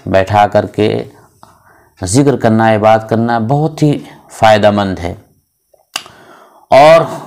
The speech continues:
तरीक़ा ये बताया कि सबसे पहले कुरान की तिलावत जितना हो सके करें, उसके बाद तीसरे कलमे का विर्द करने का लिखा है, तीसरे कलमे का विर्द जितना हो सके, एक तस्बीह, दो तस्बीह, जितना हो सके, फिर उसके बाद सूरह फातिहा की तिलावत करें जितना हो सके,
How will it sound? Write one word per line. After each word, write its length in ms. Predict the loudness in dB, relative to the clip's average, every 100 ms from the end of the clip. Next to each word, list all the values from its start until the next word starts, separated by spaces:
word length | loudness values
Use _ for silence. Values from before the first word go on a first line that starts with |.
| -6
तरीक़ा 280 | -2 0 2
ये 120 | 2 2
बताया 360 | 2 2 2
कि 140 | 0 -4
सबसे 340 | -4 -4 -4
पहले 380 | -2 -2 -2 -4 -4 -8 -2
कुरान 300 | 0 0 -2
की 140 | -4
तिलावत 400 | -2 2 2 0
जितना 300 | -4 -4 -4
हो 100 | -4
सके 260 | -6 -8 -6
करें, 300 | -6 -10 -12 -16 _ _ _ _ _
उसके 280 | -4 0 2
बाद 440 | 4 6 4 0 -10 -18 _ -20 _ -20 -20 -20 _ _ _ _ 0
तीसरे 360 | 0 2 2 2
कलमे 360 | 2 2 0
का 140 | 2 2
विर्द 240 | 0 -4
करने 320 | -2 -2 -2
का 100 | -2
लिखा 320 | -2 -4 -2 -2
है, 220 | -2 -4
तीसरे 280 | -4 -2 -2
कलमे 300 | 0 -2 -2
का 120 | -2
विर्द 220 | -2 -2 -4
जितना 300 | -4 0 -2
हो 120 | -2
सके, 320 | -6 -6 -4 -2
एक 200 | -4 -2
तस्बीह, 360 | -8 -4 -4 -2
दो 160 | -2 -4
तस्बीह, 420 | -6 -4 -4 -2
जितना 280 | -4 -2 -2
हो 100 | -4
सके, 320 | -8 -8 -8 -10 -20 -20 _ -2
फिर 140 | 2
उसके 280 | 2 0 0
बाद 200 | 2 2
सूरह 240 | 2 -2 0
फातिहा 440 | 0 0 0 -4
की 120 | -2
तिलावत 420 | -2 0 0 -2 -6
करें 200 | -6 -4
जितना 300 | -4 -4 -6
हो 100 | -6
सके, 280 | -8 -8